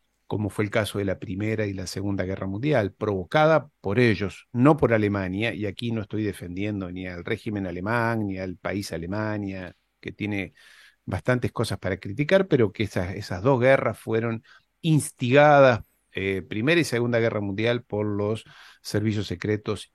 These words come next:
ingleses, porque, bueno, ya lo hablaremos quizás, o si no lo hablamos, ¿te acuerdas en la, en la, en el directo anterior?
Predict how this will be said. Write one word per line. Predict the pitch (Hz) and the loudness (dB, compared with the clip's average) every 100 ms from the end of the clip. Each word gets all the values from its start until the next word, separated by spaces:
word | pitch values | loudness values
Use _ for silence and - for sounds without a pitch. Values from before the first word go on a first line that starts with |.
| - | -12
ingleses, | 101 117 135 120 - 127 123 - _ _ | -6 2 2 2 0 -2 -4 -10 _ _
porque, | 90 90 | -10 -4
bueno, | 110 107 87 - | -2 -2 -2 -10
ya | - 92 90 98 | -14 -12 -6 -4
lo | 98 | -4
hablaremos | 90 104 117 120 | -2 0 2 0
quizás, | 113 123 151 165 | -2 0 2 2
o | 113 | 0
si | - 95 | -6 -4
no | 107 | 0
lo | 98 | 0
hablamos, | 107 120 104 | 2 0 -2
¿te | 95 | -4
acuerdas | 120 113 101 | 0 0 0
en | 98 | -6
la, | 92 92 78 | -8 -8 -10
en | - 90 | -10 -8
la, | 90 85 78 | -8 -8 -10
en | 95 | -10
el | 95 | -8
directo | 92 98 110 110 | -6 -6 -4 -4
anterior? | 107 123 131 143 156 | -2 2 4 4 2